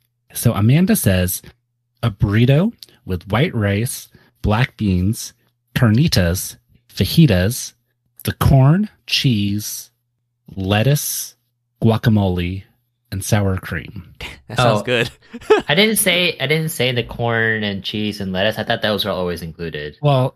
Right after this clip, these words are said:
Speaker 1: they're, they're not, but <laughs> it's, uh, she said mild and medium salsa. Like, the, the corn is, like, one of the salsas. Um,
Speaker 2: Mm,
Speaker 1: yeah.
Speaker 2: yeah, yeah.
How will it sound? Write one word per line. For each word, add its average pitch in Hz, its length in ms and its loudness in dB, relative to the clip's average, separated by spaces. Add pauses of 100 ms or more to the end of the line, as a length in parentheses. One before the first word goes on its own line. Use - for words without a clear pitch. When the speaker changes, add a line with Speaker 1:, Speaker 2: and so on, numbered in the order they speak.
(160)
Speaker 1:
they're, 139 200 2
they're 151 200 4
not, 123 340 0 (140)
but 113 160 2
<laughs> - 400 -2
it's, 208 260 2
uh, 165 120 4
she 185 160 2
said 190 180 2
mild 135 260 2
and 123 100 2
medium 110 280 -2
salsa. 101 640 -8
Like, 104 220 -10
the, 95 260 -8 (160)
the - 80 -12
corn 143 400 0
is, 107 140 -4
like, 95 200 -4
one 92 120 -6
of 87 80 -8
the 85 80 -10
salsas. 87 800 -12 (340)
Um, 87 460 -10 (520)
Speaker 2:
Mm, 113 240 -10
Speaker 1:
yeah. 92 200 -12
Speaker 2:
yeah, 95 240 -8
yeah. 85 320 -10